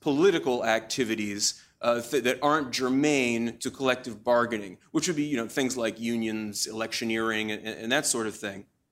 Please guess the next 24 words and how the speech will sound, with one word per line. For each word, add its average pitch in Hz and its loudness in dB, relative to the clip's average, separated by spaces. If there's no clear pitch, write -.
Uh, 131 4
which, 160 4
and 160 2
that's 247 2
problematic 151 2
too, 143 2
because 151 2
public 269 0
sector 226 0
union 139 0
speech - 0
is 151 0
pretty 294 2
much 139 2
always 208 6
political 127 -2
speech, 165 0
even 190 0
if 165 0
they 139 4
are 233 4
collective 131 0
bargaining. 113 -2
Because 156 2